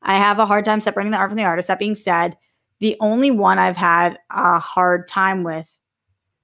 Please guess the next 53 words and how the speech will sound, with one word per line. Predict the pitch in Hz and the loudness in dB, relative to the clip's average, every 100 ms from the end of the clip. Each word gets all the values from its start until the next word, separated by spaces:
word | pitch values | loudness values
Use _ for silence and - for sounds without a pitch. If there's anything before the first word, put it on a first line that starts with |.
| _ | _
wait, | - - - | -14 -14 -10
"so | - 185 | -2 0
I | - 185 190 - | 2 4 2 2
also | 214 269 277 247 | 2 2 2 0
have | 233 - 190 180 | 2 0 0 0
a | |
hard | 170 165 160 | 0 -2 -2
time | 165 160 | -4 -6
separating | 160 170 170 160 165 | -4 -6 -4 -8 -6
the | |
art | 147 151 | -6 -6
from | 170 | -8
the | 156 | -8
artist. | 113 80 - | -8 -10 -6
That | 180 170 | -2 -2
being | 190 | -4
said, | 175 175 165 | 0 0 0
the | 190 160 _ _ _ _ | -6 -10 _ _ _ _
only | 208 214 233 | -2 0 2
one | 220 196 185 | 2 2 2
I've | 170 | 0
had | - 233 214 | 0 2 2
a | |
hard | 170 156 | 0 -4
time | 165 160 | -4 -6
with | 160 165 _ _ _ - | -6 -10 _ _ _ -14
is | 175 | -4
Ryan | 185 170 165 | 0 0 0
Adams. | 185 202 214 220 214 _ _ _ | 0 2 2 0 -4 _ _ _
He | - 208 | 0 2
has | 185 - | 2 0
always | 190 196 214 | 0 2 2
been | 175 196 190 | 0 -4 -2
one | 180 | -4
of | |
my | 175 | -4
favorite | 165 190 185 170 - | -4 -4 -2 -4 -6
singers | - 226 226 | -6 -4 -4
and | 196 175 | -4 -2
songwriters, | 190 190 202 196 196 190 | 0 2 2 0 0 -2
but | 190 175 | -4 -4
when | 175 175 | -4 -4
he | 175 | -6
comes | 196 202 | -4 -4
up | 202 | -2
on | 170 | -4
Spotify | 160 - 180 196 196 196 196 | -2 2 4 2 0 0 0
now, | 190 190 | 2 2
I | 175 | 0
feel | - 151 | -6 -10
weird | 160 202 233 | -2 0 2
about | 240 240 240 | 2 4 4
it." | 233 | 0